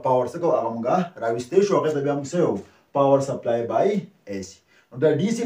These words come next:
پاور موږ ډایرکټ راوباسو، که دا یو افیکټیو ویلي وي، او په هغې باندې هغې پاور موږ راویستی شو. خو د اې سي پاور موږ ډایرکټ د آی وی نه راوباسو. موږ به پا-، پاور سالو، ایوریج بالو، د آی او د وی ایوریج بالو، د پاور موږ ایوریج الو، او د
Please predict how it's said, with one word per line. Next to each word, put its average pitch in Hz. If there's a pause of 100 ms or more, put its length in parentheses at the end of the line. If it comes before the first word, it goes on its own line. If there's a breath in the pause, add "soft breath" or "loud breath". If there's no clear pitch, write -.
پاور 214
موږ 202
ډایرکټ 185
راوباسو، 233
که 185
دا 208 (180)
یو 208 (140)
افیکټیو 185
ویلي 190
وي، 131 (380)
او -
په 127
هغې 151
باندې 143
هغې 147 (100)
پاور 151 (640)
موږ 131
راویستی 131
شو. 107 (420 soft breath)
خو 143 (100)
د - (140)
اې 262
سي 262 (100)
پاور 226
موږ 208
ډایرکټ 196
د - (140)
آی 202 (100)
وی 202
نه 220
راوباسو. 117 (1400)
موږ 165
به 202 (120)
پا-، 170
پاور 196
سالو، 226 (160)
ایوریج 190
بالو، 123
د - (160)
آی 185
او 185
د 156
وی 185
ایوریج 190 (100)
بالو، 175 (380 loud breath)
د 123
پاور 175
موږ 180 (200)
ایوریج 170
الو، 165
او 180
د -